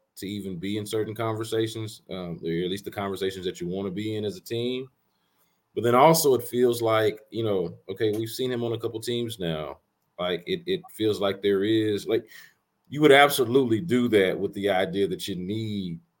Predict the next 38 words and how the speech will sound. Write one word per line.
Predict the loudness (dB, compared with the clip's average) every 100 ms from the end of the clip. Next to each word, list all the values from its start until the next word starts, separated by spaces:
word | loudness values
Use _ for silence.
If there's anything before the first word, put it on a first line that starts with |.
| -6
a-, | -4 -4
another | -6 -2 -2 -2 -2
star. | -4 -4
You | -4 -4
need | -8
to | -10
be | -12
pairing | -8 -4 -2 -4
him | -6 -6
with | -6 -6
another | -6 -4 -4
star, | -4 -2 0 0
whether | 0 0
that | -2 -2
be | -6 -8
Şengün | -6 -6 -4 -4 -2 -4
emerging | -4 -4 -2 -2 -2 -4
as | -4 -4
one | -4 -4 -4 -4 -8 _ _ _ _ _
or | -2 0 0
adding | 2 2 2 0
one | 0 0
in | -2
addition | -2 0 -2 -6
to, | -4 0 0 -2 -8 -18 _ _ _ _ -4
or | 0 2 0
you | -2
see | -6 -2
what | -4
Jabari | -2 -2 0 0
Smith | -2 -4 -4
turns | -4 -4 -2
into. | -2 -2 -4 -6 -4
But | -2 -2
it's | -2
not | -2 0
like, | 2 2 2 -4 _ _ _ _ _ _ _ 0
it, | 0